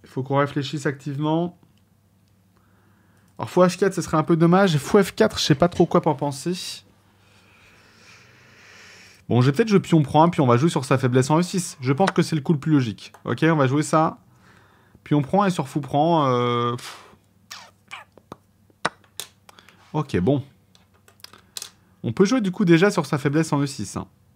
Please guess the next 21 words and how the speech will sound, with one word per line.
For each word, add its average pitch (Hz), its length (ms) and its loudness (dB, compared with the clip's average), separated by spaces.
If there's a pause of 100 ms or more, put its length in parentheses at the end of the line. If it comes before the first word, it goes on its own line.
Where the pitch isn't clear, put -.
(260)
Ça, - 120 -12
ça 131 140 -6
peut 117 120 -2
être 107 160 -2
un 101 80 -4
plan. 151 340 -8 (1300)
Je - 80 -20
peux 127 100 0
jouer 120 140 2
aussi 127 180 -4
fou 185 220 2
F - 100 -6
quatre 214 220 -2
pour 135 140 -2
venir 123 200 -2
prendre - 260 0
un 151 80 2
petit 131 120 -8
peu 165 100 -6
cette 139 160 -10
diagonale. 131 560 0